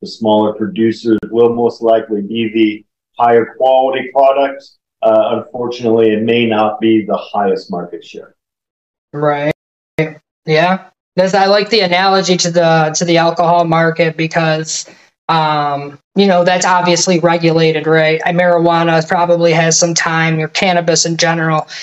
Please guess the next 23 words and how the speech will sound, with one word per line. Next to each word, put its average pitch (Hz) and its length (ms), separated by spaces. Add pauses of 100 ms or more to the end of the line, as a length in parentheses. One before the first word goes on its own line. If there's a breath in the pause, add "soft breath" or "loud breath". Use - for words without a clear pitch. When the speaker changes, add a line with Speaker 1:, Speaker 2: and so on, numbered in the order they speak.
(160 loud breath)
Speaker 2:
has 175 260
probably 170 720 (760 loud breath)
some 196 220
time 185 360
still 180 480
to 185 140
go 175 360
before, 170 520
you 170 80
know, 165 140
we 165 140
get 165 160
some 160 440
type 175 240
of 160 140
regulation 160 760
on 151 220
it, 160 180
which 160 340
I'm 185 140
not 196 220
really 196 300
sure, 185 500